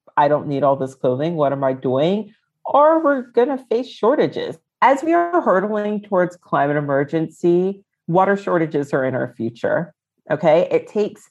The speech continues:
five thousand gallons of water to grow the cotton for one T-shirt and one pair of jeans.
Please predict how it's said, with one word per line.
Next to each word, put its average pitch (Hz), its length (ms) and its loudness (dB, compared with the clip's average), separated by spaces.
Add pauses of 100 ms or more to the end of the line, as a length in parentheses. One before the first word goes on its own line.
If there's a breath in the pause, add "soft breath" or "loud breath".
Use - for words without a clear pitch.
five 226 300 4
thousand 208 380 0
gallons 165 500 0
of 147 100 -10
water 143 600 0 (600)
to 196 120 -2
grow 156 220 4
the 160 120 -2
cotton 160 680 -2 (140)
for 147 180 0
one 139 480 0
T-shirt - 640 -4 (420)
and 135 260 -2
one 117 220 0
pair 107 300 -2
of 110 60 -8
jeans. - 560 -12